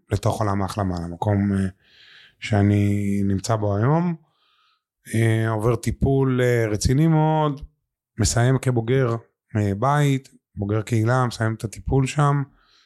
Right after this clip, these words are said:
אה, ויוצא לחיים, ובחיים אני נדרש לקחת אחריות על עצמי. להצטרף לתוכנית,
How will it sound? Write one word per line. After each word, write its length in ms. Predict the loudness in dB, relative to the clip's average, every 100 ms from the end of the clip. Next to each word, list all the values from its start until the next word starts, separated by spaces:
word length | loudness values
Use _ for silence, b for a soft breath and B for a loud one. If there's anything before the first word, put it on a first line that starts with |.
| b _ _ 0
אה, 340 | 2 2 2 0
ויוצא 260 | 0 0
לחיים, 500 | 0 0 0 0 -2 -6 _ _ -6
ובחיים 680 | -4 -2 0 2 2 0 -4 -12 _ _ _ _ _ -10 -2
אני 140 | 0
נדרש 380 | 0 0 0 -2
לקחת 340 | -4 -6 -6
אחריות 360 | -6 0 2 2
על 100 | 0
עצמי. 280 | -2 -4 -4 -8 _ _ _ _ _ _ _ _ _ _ _ _ _ _ _
להצטרף 440 | -2 -2 0 0 0
לתוכנית, 720 | -2 0 2 4 4 2 -4